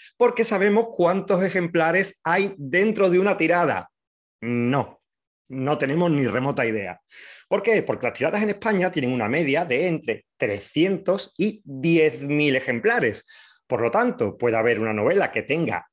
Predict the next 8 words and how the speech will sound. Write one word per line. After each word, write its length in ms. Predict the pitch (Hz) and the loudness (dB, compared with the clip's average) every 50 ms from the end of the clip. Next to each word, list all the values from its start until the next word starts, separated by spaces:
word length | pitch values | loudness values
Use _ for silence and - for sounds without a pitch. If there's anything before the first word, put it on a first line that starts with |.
| _ | _
diez 720 | - 113 110 104 131 156 156 160 151 151 156 151 - - _ _ _ - | -14 -12 -4 0 2 4 6 6 6 6 4 2 -4 -18 _ _ _ -2
ediciones 960 | 156 139 135 139 135 - - 170 180 208 220 214 196 185 214 247 262 - - _ _ _ _ _ _ _ _ - | 0 2 2 2 0 0 0 2 4 4 4 4 4 4 2 0 0 -2 -8 _ _ _ _ _ _ _ _ -14
y 80 | 120 | -12
que 160 | - - 113 | -10 -8 -8
simplemente 640 | 107 - - 123 131 135 135 127 123 - 165 165 151 | -6 -4 -2 -2 -2 0 0 -2 -2 -2 -2 -2 -4
se 140 | 120 - 117 | -2 -2 -2
hayan 180 | 113 110 113 110 | -2 -2 0 -2
vendido 500 | 110 110 107 151 160 127 92 - - | -2 0 0 2 2 0 0 -4 -8